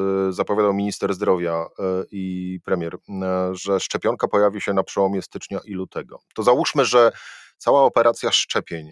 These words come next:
rozpocznie się w połowie lutego albo dla, dla przyjęcia, e,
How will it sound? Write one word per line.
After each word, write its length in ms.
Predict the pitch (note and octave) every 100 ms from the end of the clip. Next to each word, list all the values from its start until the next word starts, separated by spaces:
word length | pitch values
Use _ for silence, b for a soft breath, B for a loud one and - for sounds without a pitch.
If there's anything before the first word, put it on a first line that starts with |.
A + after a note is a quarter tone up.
| -
rozpocznie 680 | G#2 G2+ - A#2+ - G#2+ G2+
się 460 | - G2+ F#2+ F#2+ F2+ b b b
w 140 | _
połowie 440 | - A2 A2+ G#2+ G2
lutego 520 | F#2+ - F#2+ F#2+ F2+
albo 240 | E3 E3+ C#3
dla, 360 | C3 B2 B2
dla 180 | B2+ A#2
przyjęcia, 560 | - - A2+ A2+ G2+ G2+
e, 160 | F#2+